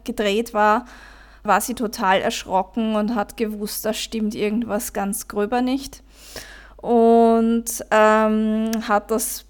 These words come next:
Produkt dann halt sofort abgedreht und zurückgebracht. In dem Fall war es tatsächlich wieder die Security,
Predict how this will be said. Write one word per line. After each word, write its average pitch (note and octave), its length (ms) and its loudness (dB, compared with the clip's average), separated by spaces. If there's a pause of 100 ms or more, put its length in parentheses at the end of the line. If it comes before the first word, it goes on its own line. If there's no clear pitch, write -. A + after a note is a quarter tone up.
(120)
Produkt - 680 -6
dann A3 240 2
halt G#3+ 220 -2
sofort - 840 -4 (280)
abgedreht G3+ 960 -4
und G#3 640 -6 (420)
zurückgebracht. - 960 -8 (680)
In A#3 300 -2
dem A#3+ 280 0
Fall A#3+ 560 2
war A#3 180 2
es B3 120 -6
tatsächlich A#3+ 680 -6
wieder A#3 360 2
die A3+ 520 -2
Security, B3 1500 -4